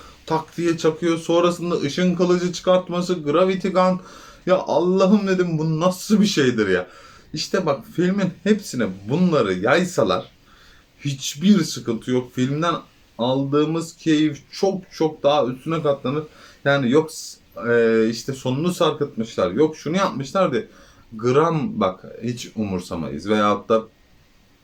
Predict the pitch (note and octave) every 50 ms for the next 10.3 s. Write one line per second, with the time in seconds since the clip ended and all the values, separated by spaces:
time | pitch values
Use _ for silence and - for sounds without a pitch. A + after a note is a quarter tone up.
0 | _ _ _ - G2 G2 G2 F#2+ F#2 F2+ F2+ - - - - - - - _ -
1 | A2+ G#2+ - - B2 A#2 A2+ - - - G#2 G#2 G2 F#2 F#2 F2 C2+ C2 C2 C2
2 | C#2 - A2 A2 A2+ A2 G#2+ G#2 G2+ G#2 - - A#2 G#2 - A#2+ A2 A2 - A#2
3 | G#2 G#2 G#2 G#2 A2 G#2 G2 G2 F#2+ F#2+ G2+ G2 G2+ G2 F#2+ F#2+ G2+ G2+ - -
4 | A#2 G#2 - A2 G#2 G#2+ G#2+ G#2+ G2+ F#2+ E3+ F#3 F3+ - - - G#2+ G2+ F#2+ F2
5 | D#2+ - - D#2 D2+ - - - - - - - - - _ _ - C#3 C3+ B2+
6 | A#2 A2 A2 G#2 G2+ - A#2 A#2 A#2+ C3 C#3+ D#3 D3+ D#3 D#3+ E3 F3 F#3 F#3+ F#3+
7 | F#3 E3+ D#3 D#3 D#3+ D#3 D#3+ D#3+ D#3+ D#3 D3+ D#3+ D#3+ D#3 D3 C#3 B2+ B2 - C3
8 | D3 E3 F3 E3+ E3+ - F3+ E3+ E3 - - E3 E3+ - - - - - - -
9 | - - - - D3 D#3+ E3 E3+ D#3+ - - C#3 - - D#3 - - F#3 F#3 E3+
10 | D3+ C#3+ D3+ E3+ F#3 F3+